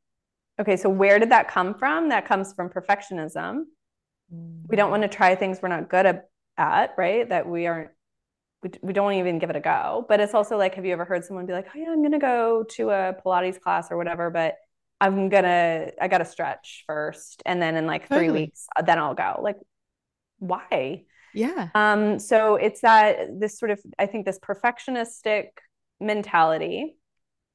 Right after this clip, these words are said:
Speaker 1: Um, I do think that meditation has a P R problem. Like, I think that people have a lot of, like,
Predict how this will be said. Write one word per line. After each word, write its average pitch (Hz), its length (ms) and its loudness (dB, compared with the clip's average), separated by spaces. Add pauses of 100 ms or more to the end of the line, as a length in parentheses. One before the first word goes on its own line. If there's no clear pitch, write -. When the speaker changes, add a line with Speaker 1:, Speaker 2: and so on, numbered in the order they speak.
(140)
Speaker 1:
Um, 190 840 -2 (160)
I 240 80 4
do 233 360 0
think 247 240 -2
that 165 120 2
meditation 190 600 -2
has 196 160 -6
a 180 60 -6
P - 160 -8
R 160 180 -2
problem. 165 640 -4
Like, 175 200 -4
I 175 80 0
think 170 340 -6
that - 120 -2
people 185 280 -4
have 180 140 -2
a 185 40 -2
lot 165 220 -2
of, 170 100 -4
like, 175 140 -6